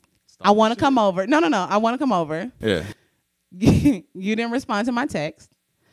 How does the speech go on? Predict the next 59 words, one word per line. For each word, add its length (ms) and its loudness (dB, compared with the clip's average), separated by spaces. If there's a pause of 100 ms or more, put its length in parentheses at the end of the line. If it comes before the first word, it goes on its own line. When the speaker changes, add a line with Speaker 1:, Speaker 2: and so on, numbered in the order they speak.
(400)
Speaker 1:
So 120 -10
I'm 80 -2
just 100 -4
gonna 120 -2
show 160 0
up 100 -2
at 120 -2
your 120 -2
house. 200 -10
Speaker 2:
It's 160 -12
a 40 -10
little 180 -2
nuts. 440 -8 (260)
Speaker 1:
Is 120 -10
it 100 -4
real 220 -2
cra-, 140 -12
Speaker 2:
It's 160 -20
a 40 -18
little 100 -2
Speaker 1:
uh, 80 4
Speaker 2:
shut- 80 -2
Speaker 1:
on 60 2
a 60 0
scale 260 2
of 80 2
one 140 2
to 60 -6
ten? 280 2
Speaker 2:
That's 160 -8
a 60 -12
little 140 -4
Shutter 300 -6
Island. 420 -14 (180)
Speaker 1:
On 120 6
a 40 2
scale 220 2
of 60 2
one 140 2
to 80 -2
ten, 80 2
how 140 2
crazy 380 0
is 120 -8
it? 140 -18 (500)
Speaker 2:
Yeah, 380 -6
that 160 -6
might 240 -8
be, 420 -6 (140)
you 80 -10
might 160 -6
need 120 -6
to 40 -16
go 180 -4
to 220 -8 (240)
Bellevue. 440 -10 (680)
Might 160 -20
Speaker 1:
For 200 0
real? 100 2